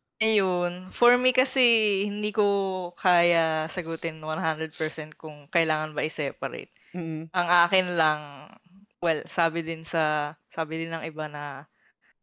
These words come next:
Speaker 1: there is no ethical, ano, ethical con-, consumption under capitalism. So,
Speaker 2: Okay.
Speaker 1: mapa, mapa good, ano pa yan, or bad.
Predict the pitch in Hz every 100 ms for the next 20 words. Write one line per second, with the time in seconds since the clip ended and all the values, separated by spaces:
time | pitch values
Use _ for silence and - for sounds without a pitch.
0 | - 185 190 - 185 170 165 156 165 165
1 | 156 - _ _ 165 156 156 160 - 160
2 | 180 170 165 160 160 165 156 165 _ _
3 | _ 180 180 175 160 160 160 151 160 156
4 | 151 147 - 151 - - 147 135 143 147
5 | 143 - 165 147 131 - _ 127 127 123
6 | 147 - 170 - 170 151 151 147 147 -
7 | _ _ _ _ _ _ - 165 170 156
8 | 175 165 156 - 170 165 175 175 170 160
9 | - 165 147 147 143